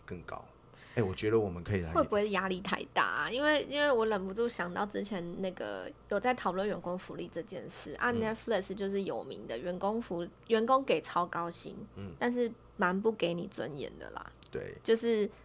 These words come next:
Speaker 2: 把你压榨得很痛苦，可能你身心灵都遭受巨大的折磨，
Speaker 1: 嗯。
Speaker 2: 但薪水超高，高到爆，
Speaker 1: 嗯。
Speaker 2: 然后你这个就要选择。但不管怎么样，大家好像都会选择离职，所以 Netflix 的流动率超高。
Speaker 1: 他们其实是矽谷新创产业的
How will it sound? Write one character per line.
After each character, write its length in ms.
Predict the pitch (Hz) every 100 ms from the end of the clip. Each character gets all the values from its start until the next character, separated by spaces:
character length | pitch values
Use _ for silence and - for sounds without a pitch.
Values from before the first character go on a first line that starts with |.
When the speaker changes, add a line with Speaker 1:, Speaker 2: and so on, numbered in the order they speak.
| -
Speaker 2:
把 160 | 190
你 340 | 214 202 175 170
压 180 | 180 185
榨 240 | 202 175
得 320 | 170 135 131 - -
很 180 | - 160
痛 240 | 196 190
苦， 120 | 180 175
可 160 | 175
能 100 | 185
你 80 | 196
身 240 | - 202
心 180 | 208 208
灵 140 | 196 175
都 120 | 175
遭 220 | 185 -
受 140 | 202
巨 200 | 180 185
大 200 | 165 175
的 100 | 139
折 180 | - 90
磨， 240 | 240 101 98
Speaker 1:
嗯。 100 | 87
Speaker 2:
但 140 | 85 254
薪 100 | 240
水 120 | 185
超 180 | - 170
高， 240 | 165 170 -
高 140 | 196
到 100 | 202
爆， 280 | 190 190 - - -
Speaker 1:
嗯。 120 | 196
Speaker 2:
然 80 | 196
后 40 | 220
你 60 |
这 80 | 202
个 80 | 208
就 80 | 202
要 100 | 180
选 240 | - -
择。 200 | - - 233
但 140 | 285 294
不 100 | 311
管 200 | 208 196
怎 100 | 175
么 80 |
样， 140 | 196 220
大 100 | 202
家 60 |
好 80 | 202
像 100 | 175
都 80 | 180
会 100 | 190
选 160 | 196 147
择 120 | -
离 180 | 160 113
职， 200 | 131 -
所 160 | 127 254
以 40 |
Netflix 420 | 233 226 - 196
的 60 | -
流 120 | 170
动 140 | 165 180
率 80 |
超 340 | 170 - - 135
高。 300 | - - - - - -
Speaker 1:
他 140 | 160
们 120 | 156 113
其 160 | -
实 160 | 95 98
是 280 | 87 117 107
矽 240 | - 131
谷 260 | - 85 71
新 240 | - - 113
创 180 | 131 104
产 240 | - 76
业 100 | 95
的 260 | 82 73